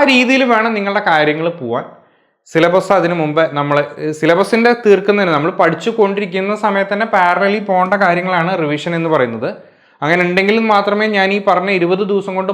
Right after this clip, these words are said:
മൊത്തത്തിലൊന്നും നമുക്ക് സമഗ്രമായി റിവിഷൻ ചെയ്യാൻ പറ്റുള്ളൂ. അപ്പൊ ക-, സിലബസ്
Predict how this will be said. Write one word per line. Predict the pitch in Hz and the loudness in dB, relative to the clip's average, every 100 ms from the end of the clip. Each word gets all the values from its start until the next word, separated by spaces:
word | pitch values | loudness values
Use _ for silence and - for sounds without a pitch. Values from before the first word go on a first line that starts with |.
| 180 | -4
മൊത്തത്തിലൊന്നും | 156 156 170 220 208 202 196 | -4 -6 -4 -2 -2 -2 -4
നമുക്ക് | 175 175 180 | -4 -8 -6
സമഗ്രമായി | 160 156 170 175 170 220 - - _ - | -6 -2 -2 0 -2 -4 -8 -20 _ -2
റിവിഷൻ | 170 165 190 170 | 0 0 -4 -2
ചെയ്യാൻ | 147 135 | -2 -2
പറ്റുള്ളൂ. | 123 101 | -6 -16
അപ്പൊ | 98 151 156 | -10 -10 -2
ക-, | 139 135 - | -2 -4 -4
സിലബസ് | 135 143 170 220 | 0 2 0 0